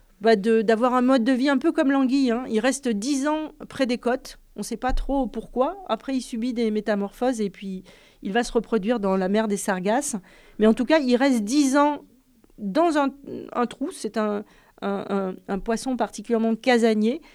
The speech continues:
et qui donc, euh, ben, se révèle être un, un, une sentinelle particulièrement intéressante parce qu'il peut rendre compte de qu'est-ce qui se passe sur ce territoire.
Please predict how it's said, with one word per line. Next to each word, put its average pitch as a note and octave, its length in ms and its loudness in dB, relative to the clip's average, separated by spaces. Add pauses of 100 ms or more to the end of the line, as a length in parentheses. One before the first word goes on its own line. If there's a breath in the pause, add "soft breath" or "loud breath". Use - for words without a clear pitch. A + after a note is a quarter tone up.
(140 loud breath)
et G#3 100 -10
qui A#3 160 -8
donc, D4+ 320 -2
euh, A#3+ 120 0
ben, G#3 460 0
se - 300 -6
révèle A3 380 0
être A3 200 -4
un, G3 280 -2
un, F#3+ 280 -8
une G3+ 120 0
sentinelle G#3+ 480 -2
particulièrement G#3+ 560 -8
intéressante G#3+ 580 -8 (280 loud breath)
parce F3+ 120 -12
qu'il A3 120 -8
peut C4 140 -4
rendre A3+ 280 -2
compte C4+ 240 -4
de G#3 100 -2
qu'est-ce - 320 -8
qui A#3 120 -10
se - 120 -10
passe C4+ 240 -6
sur - 160 -16
ce A3 100 -8
territoire. G3+ 580 -10